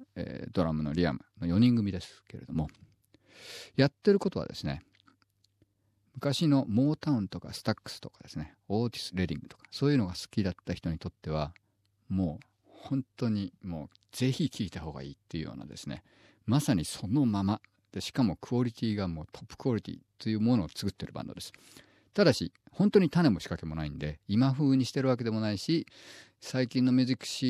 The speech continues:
ーンのヒットを狙ってるわけでも全然ないわけですよね。で、彼らは実は十年ほど、えー、地元、彼らの地元は、えー、ここから車で三十分ほど田舎の方に行ったワランダイト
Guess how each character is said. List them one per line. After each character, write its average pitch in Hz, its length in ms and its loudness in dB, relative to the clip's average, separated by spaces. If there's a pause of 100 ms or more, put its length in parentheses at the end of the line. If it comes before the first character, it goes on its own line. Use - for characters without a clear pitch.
ー 120 60 4
ン 117 60 4
の 110 80 0
ヒ 113 140 -2
ッ - 20 -12
ト - 140 -4
を 107 40 2
狙 104 140 2
っ 92 40 -8
て - 120 -6
る 98 60 0
わ 98 60 0
け 107 60 -2
で 95 60 -4
も 90 60 -2
全 120 180 2
然 123 160 4
な 131 100 6
い 107 40 2
わ 85 60 -2
け - 60 -12
で 80 80 -10
す - 60 -10
よ 87 80 -4
ね。 87 160 0 (840)
で、 156 160 2 (240)
彼 214 300 6
ら 87 120 2
は 90 160 2
実 117 280 0
は 87 280 4
十 185 500 4
年 180 280 2
ほ 147 160 0
ど、 170 220 4 (260)
え 101 340 0
ー、 - 20 -4
地 110 120 6
元、 135 320 6 (320)
彼 180 180 4
ら 95 60 6
の 82 80 2
地 82 100 -4
元 90 240 -2
は、 87 220 0
え 87 60 -2
ー、 82 40 2
こ 82 160 -4
こ - 20 -4
か 120 120 0
ら 104 60 0
車 110 280 0
で 95 60 0
三 98 240 0
十 98 100 -4
分 92 340 0
ほ 87 160 -4
ど 87 80 0
田 90 200 0
舎 90 140 -4
の 90 80 0
方 85 140 -2
に 69 100 -2
行 69 60 -8
っ - 20 -20
た 76 100 -6
ワ 95 120 2
ラ 131 100 4
ン 131 80 2
ダ 123 120 4
イ 92 40 -2
ト - 160 -12